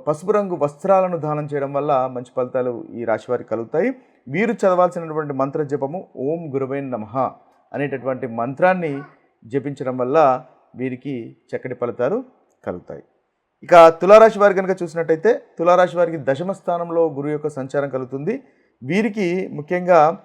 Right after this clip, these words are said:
ఓం బృహస్పతే నమః అనేటటువంటి మంత్రాన్ని నూట ఎనిమిది సార్లు పఠించండి. అదేవిధంగా విష్ణు సహస్రనామం పఠించండి, మహావిష్ణువును ఆరాధించండి, తద్వారా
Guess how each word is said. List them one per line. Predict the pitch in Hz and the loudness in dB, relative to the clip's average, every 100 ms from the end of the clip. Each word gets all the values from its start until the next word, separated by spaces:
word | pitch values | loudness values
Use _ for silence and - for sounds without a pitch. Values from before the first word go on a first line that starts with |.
| _ - | _ -4
ఓం | 156 180 | -2 0
బృహస్పతే | 156 165 165 156 151 | 2 2 0 -6 -4
నమః | 156 147 135 135 | -6 -4 -6 -2
అనేటటువంటి | 143 - - 127 131 135 131 127 | -2 -2 -12 -12 -8 -8 -8 -6
మంత్రాన్ని | 120 123 147 147 151 127 - | -8 -4 -2 -2 -4 -8 -10
నూట | 131 139 | -6 -4
ఎనిమిది | 135 131 | -4 -6
సార్లు | - 120 123 | -6 -6 -6
పఠించండి. | 131 113 117 135 139 233 - _ _ - | -8 -10 -8 -10 -10 -12 -16 _ _ -4
అదేవిధంగా | 160 170 185 180 156 151 123 120 | -2 0 0 4 4 2 -4 -10
విష్ణు | 156 - 220 | -12 -8 -8
సహస్రనామం | 214 175 160 160 156 151 147 | -2 -2 -2 -6 -8 -6 -8
పఠించండి, | 139 131 131 135 135 143 135 _ _ _ - | -10 -12 -10 -10 -8 -8 -10 _ _ _ -12
మహావిష్ణువును | 131 170 175 160 - 160 147 | -4 0 0 -2 -8 -6 -2
ఆరాధించండి, | 131 127 147 139 127 139 127 131 131 _ _ - | 2 4 2 0 -10 -10 -8 -10 -10 _ _ -12
తద్వారా | 107 131 139 127 | -8 -2 2 2